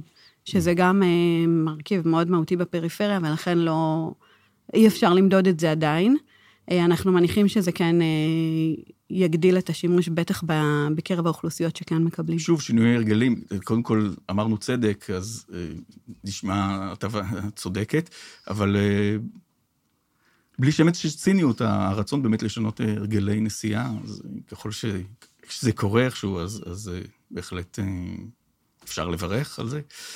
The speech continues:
Speaker 2: אמ, אמ, איך אנחנו מכירים את העניין הזה של-, ד-, דיברנו על הפילוח לפי, אה, שכונות, מה שנקרא, אה, פריפריה חברתית. אמ,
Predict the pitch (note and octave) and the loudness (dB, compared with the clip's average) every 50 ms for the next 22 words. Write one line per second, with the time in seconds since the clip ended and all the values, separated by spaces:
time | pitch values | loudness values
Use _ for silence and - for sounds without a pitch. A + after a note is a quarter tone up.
0 | - - - - _ _ - G#2+ G#2+ G#2+ G#2 G#2 G#2+ G#2 G#2 A2 G#2+ G#2 G#2 G2+ | -18 -18 -20 -20 _ _ 4 6 6 6 6 6 6 6 6 6 6 6 6 6
1 | G2+ G2 F#2+ F#2 G2+ - _ _ _ _ _ _ _ _ _ _ _ _ _ _ | 6 4 2 0 -2 -6 _ _ _ _ _ _ _ _ _ _ _ _ _ _
2 | _ _ _ _ A#2+ A2+ A2+ A2+ A2+ A2+ - - B2+ C#3 - D3 C#3+ C#3+ C3+ - | _ _ _ _ 2 4 6 6 6 6 4 4 2 2 2 0 0 0 0 -2
3 | - C#3 C#3 C#3 C3 B2+ B2 A#2+ A#2 A2 - - A2 A#2+ B2 C3 C3 - A#2+ A2 | -2 0 4 4 6 6 8 6 6 4 2 2 2 4 4 4 2 2 2 2
4 | G#2+ G#2+ G#2 G#2 G#2 G#2 A#2 B2 A#2 A#2+ A#2 - - G#2 F#2 G#2 G#2 G#2+ - - | 4 4 6 6 6 4 4 2 2 0 -2 -4 -2 -2 -2 0 0 -2 -2 -2
5 | A2 A2+ G#2+ A2 - A#2+ B2+ B2+ A2+ G#2+ G#2 G2+ G2+ G2 F#2+ F#2 - - _ - | -2 -2 0 0 0 0 0 0 0 0 2 0 0 0 -2 -4 -6 -10 _ -6
6 | F#2+ F#2 F#2+ F#2 F2+ F2 - A2 G#2 G#2 G2+ - G2 - - G#2 F#2+ F#2 - _ | -4 -4 -2 -4 -6 -6 -2 0 0 0 0 -2 -8 -6 -4 -4 -4 -4 -6 _
7 | - G2 A2 - - - - - - F2+ F2 F2+ F#2 G#2 C3 - - G2+ F2+ - | -10 -10 -10 -10 -12 -14 -12 -10 -8 -6 -4 -2 -2 -2 -4 -4 -8 -10 -10 -10
8 | F2+ F2 F2 - - F#2+ F2+ F2+ F2 F2 F2 - F#2 F2+ F#2 F2+ F2+ F2+ - - | -10 -12 -12 -12 -10 -10 -10 -8 -10 -10 -12 -12 -12 -12 -10 -10 -12 -12 -14 -16
9 | - - _ _ _ _ - - - - F#2+ F#2 F2 - F#2 F2 D#2+ D2+ C#2+ - | -20 -20 _ _ _ _ -14 -12 -10 -8 -8 -8 -6 -8 -8 -10 -10 -12 -8 -4
10 | - B2 D#3 G3+ G3+ - - - - - - - - - - _ _ _ _ _ | -2 0 0 0 -2 -6 -12 -20 -20 -20 -20 -20 -20 -20 -20 _ _ _ _ _
11 | _ - F#2+ G2 F#2+ G2 G2 G2 - | _ -4 -2 0 0 0 0 -2 -4